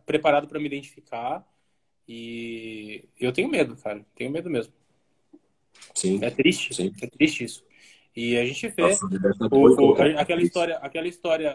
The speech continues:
Speaker 1: aquela história do, da família que tava indo no Rio de Janeiro. Aquela família que tava indo pra um batizado. E o rapaz optou por fazer aquele caminho que ele fez, porque ele sabia que tinha um comando do exército no caminho.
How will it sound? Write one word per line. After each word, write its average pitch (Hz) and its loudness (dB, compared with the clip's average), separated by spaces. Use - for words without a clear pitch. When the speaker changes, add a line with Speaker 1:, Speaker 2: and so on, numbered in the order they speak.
Speaker 1:
aquela 151 -12
história 143 -6
do, 117 -14
da 123 -8
família 131 -10
que - -20
tava 123 -2
indo 117 -12
no 151 -8
Rio 196 -10
de 160 -16
Janeiro. 131 -6
Aquela 175 0
família 151 0
que 135 -12
tava 135 0
indo 127 -8
pra 131 -8
um 123 -8
batizado. 120 -12
E 120 -2
o 135 4
rapaz 139 0
optou 151 -2
por - -10
fazer 135 -4
aquele 160 -4
caminho 185 -4
que 160 -8
ele 147 -6
fez, 139 -8
porque 135 -6
ele 143 -6
sabia 160 0
que 135 -12
tinha 170 -6
um 202 -6
comando 175 -4
do 175 -2
exército 147 -2
no 117 -12
caminho. 104 -16